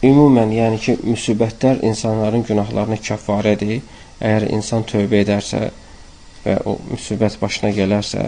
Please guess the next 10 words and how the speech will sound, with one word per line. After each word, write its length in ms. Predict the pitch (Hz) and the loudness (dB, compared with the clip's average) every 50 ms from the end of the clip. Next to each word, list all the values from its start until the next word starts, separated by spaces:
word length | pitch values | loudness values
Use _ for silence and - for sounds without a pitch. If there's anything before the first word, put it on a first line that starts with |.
| 120 - - | -6 -8 -6
tövbə 280 | - 110 104 98 113 107 | -4 -2 -2 0 0 0
də 140 | 101 104 101 | 0 -2 -4
etdi, 220 | - - 95 98 95 | -4 -4 -4 -4 -2
çətinliklər 720 | - 110 101 - - 107 104 101 101 98 107 107 104 101 | -2 -4 -4 -4 -4 -4 -2 -2 0 0 0 0 0 -2
də 80 | 101 101 | -4 -4
gəldi, 420 | 107 101 98 98 98 - 107 101 101 - - - - - - - - - - | -2 -2 -2 -2 -4 -6 -6 -6 -6 -8 -12 -16 -20 -20 -20 -20 -14 -6 -2
aydındır. 540 | - 104 104 101 104 101 98 101 101 104 - - - - - - - - - - - - - - - - - - - - | 0 0 2 0 0 -2 -2 -4 -4 -6 -8 -12 -16 -20 -20 -20 -20 -20 -20 -20 -20 -20 -10 -8 -8 -8 -8 -10 -14 -10
İnşallah, 500 | - 131 123 - - 117 117 120 113 - | -8 -6 -4 0 0 2 2 2 2 2
onun 240 | 113 117 123 123 - | 0 0 -2 -2 -2
üçün 160 | - 110 | -4 -4